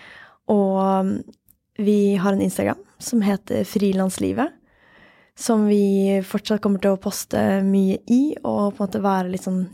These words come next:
in touch med dere. Så veldig gjerne følg oss der hvis ikke du gjør det allerede. Så får du litt, eh, oppdateringer og, ja, ting underveis.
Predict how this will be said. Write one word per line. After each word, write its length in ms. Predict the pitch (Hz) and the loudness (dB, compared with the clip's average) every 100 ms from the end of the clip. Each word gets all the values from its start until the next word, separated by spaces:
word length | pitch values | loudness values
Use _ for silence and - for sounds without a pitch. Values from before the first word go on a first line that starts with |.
| - | -2
in 100 | 196 | -2
touch 540 | - 262 - - - | -4 -8 -8 -8 -6
med 300 | 233 226 214 | 0 2 2
dere. 320 | 208 202 233 285 | 2 2 0 -2
Så 420 | 269 233 220 160 - | -2 -2 0 -2 -4
veldig 540 | - 220 220 220 202 214 | -8 -2 0 0 2 2
gjerne 400 | 269 226 214 208 208 202 | 2 2 0 0 0 0
følg 280 | 208 214 196 | -2 0 0
oss 60 | |
der 160 | - - | 0 -2
hvis 200 | 208 196 | -2 -4
ikke 380 | 208 - - - 190 - - - - - - - | -6 -6 -6 -6 -8 -12 -20 -20 -20 -20 -20 -2
du 80 | 220 | 0
gjør 120 | 202 | 2
det 80 | 196 | 4
allerede. 400 | 196 190 190 214 - | 4 4 2 0 -4
Så 220 | - - 220 214 208 196 233 _ | -10 -4 -2 -2 -2 -6 -8 _
får 340 | - - 196 190 | -10 -2 0 2
du 60 | 196 | 0
litt, 340 | 190 - - - - | -2 -6 -18 -14 -8
eh, 340 | - - 220 214 _ - - - - - _ - | -8 -6 -8 -10 _ -20 -20 -20 -20 -20 _ -12
oppdateringer 680 | - 214 214 190 190 190 - | -4 -2 0 0 2 0 -2
og, 520 | 190 190 196 196 190 - _ _ _ - | -6 -4 -6 -6 -6 -10 _ _ _ -10
ja, 220 | - - - _ _ _ _ _ - - | -8 -8 -12 _ _ _ _ _ -20 -4
ting 220 | 226 190 - _ _ _ | -2 0 -4 _ _ _
underveis. 500 | 208 196 202 220 - | 0 2 0 -2 -6